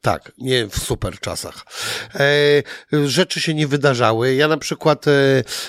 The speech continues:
e, podejmowałem, e, współpracę, bo ja byłem odpowiedzialny dużo za marketing.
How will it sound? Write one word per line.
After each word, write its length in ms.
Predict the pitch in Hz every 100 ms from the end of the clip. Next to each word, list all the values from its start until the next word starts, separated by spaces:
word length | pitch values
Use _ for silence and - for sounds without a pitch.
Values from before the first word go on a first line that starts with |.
| -
e, 280 | 139 139 139
podejmowałem, 920 | 131 143 139 139 139 135 139 135 131
e, 20 | 120 131 131 127 127 123
współpracę, 640 | 117 - - 131 143 135 131
bo 80 |
ja 60 | 139
byłem 220 | 135 131
odpowiedzialny 560 | 131 - 120 123 123 117
dużo 240 | 117 113
za 120 | 110
marketing. 680 | 113 110 - 104 - 82 -